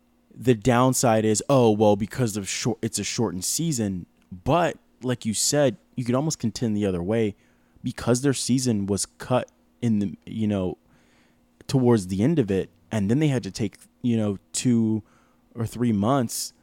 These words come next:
to, of just, of nothing and not getting back together and to train for them, for everybody to come back together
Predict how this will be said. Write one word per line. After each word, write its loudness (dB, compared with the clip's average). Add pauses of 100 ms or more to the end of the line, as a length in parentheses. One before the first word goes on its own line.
(420)
to, -4
of 0
just, 2
of -2
nothing -2
and -2
not -6
getting -2
back -6
together -4
and -6
to -10
train -4 (320)
for 0
them, 2
for -2
everybody 0
to -6
come -6
back -4
together -4